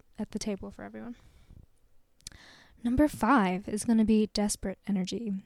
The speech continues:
Now, this kind of relates to the jealous energy in a way, but desperate energy is not gonna do us well in twenty twenty-four, okay? We are gonna let things flow in twenty twenty-four. We are gonna let things come to us.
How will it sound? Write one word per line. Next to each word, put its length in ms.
Now, 300
this 220
kind 200
of 100
relates 400
to 100
the 120
jealous 360
energy 320
in 100
a 40
way, 420
but 320
desperate 380
energy 400
is 100
not 240
gonna 180
do 220
us 160
well 320
in 100
twenty 240
twenty-four, 540
okay? 340
We 140
are 40
gonna 220
let 180
things 300
flow 480
in 120
twenty 240
twenty-four. 520
We 140
are 80
gonna 180
let 160
things 300
come 260
to 120
us. 500